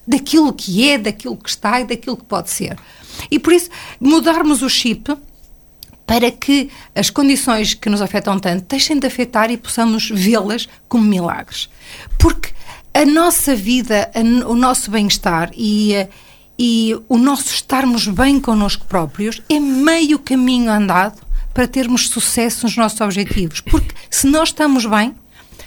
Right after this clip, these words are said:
se nós, e não é preciso muito. Queridos ouvintes, eu, eu dizia que você por dia, e nós por dia, devíamos investir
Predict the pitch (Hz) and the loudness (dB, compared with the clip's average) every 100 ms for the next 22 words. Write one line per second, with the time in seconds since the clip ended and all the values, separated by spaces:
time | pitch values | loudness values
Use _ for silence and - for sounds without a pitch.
0 | - - 269 277 311 - - - _ _ | -8 -2 2 2 2 -2 -8 -20 _ _
1 | _ _ _ _ - 320 339 349 - 320 | _ _ _ _ -2 2 2 0 -2 -2
2 | 302 294 269 285 254 175 - - - - | 0 2 2 0 -2 -6 -8 -10 -20 -2
3 | 330 294 302 294 - 269 311 233 - 294 | 0 2 2 0 0 2 2 0 -2 0
4 | 294 247 208 254 208 277 254 233 233 254 | 0 0 0 0 2 2 2 -2 -4 -4
5 | 226 220 214 277 - 220 202 190 175 - | -2 -2 -2 -2 -2 -2 0 0 0 -2
6 | - 247 220 277 277 269 - 202 190 185 | -2 2 4 2 0 -2 -8 -6 -4 -4
7 | 175 226 269 254 262 262 - - 226 240 | -4 0 2 2 2 0 -2 -2 -2 -2